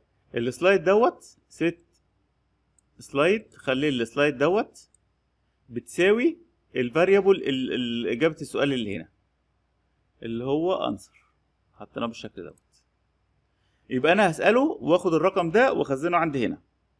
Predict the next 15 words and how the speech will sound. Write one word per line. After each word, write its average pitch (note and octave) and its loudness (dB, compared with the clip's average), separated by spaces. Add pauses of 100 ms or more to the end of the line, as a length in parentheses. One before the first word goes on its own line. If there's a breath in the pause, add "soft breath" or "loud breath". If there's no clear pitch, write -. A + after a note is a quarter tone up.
(1080)
وبعد F3+ 2
ما F#3+ 0
اخزنه G#3 2
هبدا F3+ 2
بقى F#3 4
احط F#3+ -4
القلم A3+ 2
وابدا E3+ 2
اتحرك، A2 -2
يعني G#2+ -2
كل F3 -2
ما D3+ 2
ده E3+ 4
يتحرك F3 -2
كده B3+ 0